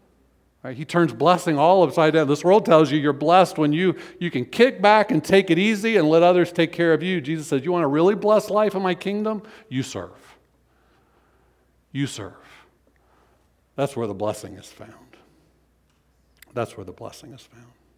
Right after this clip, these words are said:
I asked you a moment ago, uh, if you know any poor people.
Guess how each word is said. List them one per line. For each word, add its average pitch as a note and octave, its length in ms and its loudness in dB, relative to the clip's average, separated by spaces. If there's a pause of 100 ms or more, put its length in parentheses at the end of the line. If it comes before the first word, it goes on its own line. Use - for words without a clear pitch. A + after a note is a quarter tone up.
(1300)
I E3 80 4
asked - 120 -2
you D#3 60 2
a C#3+ 40 0
moment D3+ 280 2
ago, B2 440 -2
uh, A#2+ 200 -2
if A#2 100 -10
you B2+ 120 -6
know C3+ 100 -6
any B2+ 140 -6
poor B2 260 -8
people. G#2 480 -14